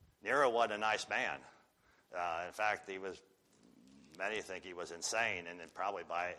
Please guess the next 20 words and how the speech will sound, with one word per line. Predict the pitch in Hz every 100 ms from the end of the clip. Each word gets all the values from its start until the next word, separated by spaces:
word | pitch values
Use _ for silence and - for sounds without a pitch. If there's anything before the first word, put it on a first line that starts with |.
| 90
in |
sixty, | - 107 - 95 82 - - - - -
was | 95 87
it | 82
sixty-four | 113 104 117 110 95 - - 110 120
A | 113
D, | 110 110
I | 104
think, | 110 104
Ty? | 104 107 101 - - - - 87
They |
think | 87 101 95
he | 90
set | - 98 87
the, | 80 - _
the | 85 82 76
whole | 73 92 85
Rome | 80 95 101
on | 76
fire. | 73 95 101 73 65